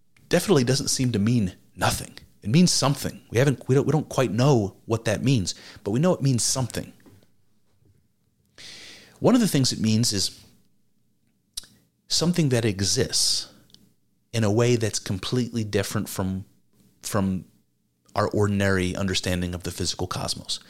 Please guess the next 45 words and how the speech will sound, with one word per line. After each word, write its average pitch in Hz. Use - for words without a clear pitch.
It's -
not 165
that 180
it 123
doesn't 123
ex-, 95
have 107
existence, 90
it -
does, 104
but 123
that 208
existence -
doesn't -
seem 117
to 113
be 107
material. 98
It -
doesn't 123
seem 123
to 113
be 107
subject 104
to 104
space -
and 92
time 98
in 131
the 123
same 117
way 104
that 101
everything 101
else 127
is. 92
It 117
doesn't 196
seem 185
to 151
be 135
subject 135
to 113
the 113
same 120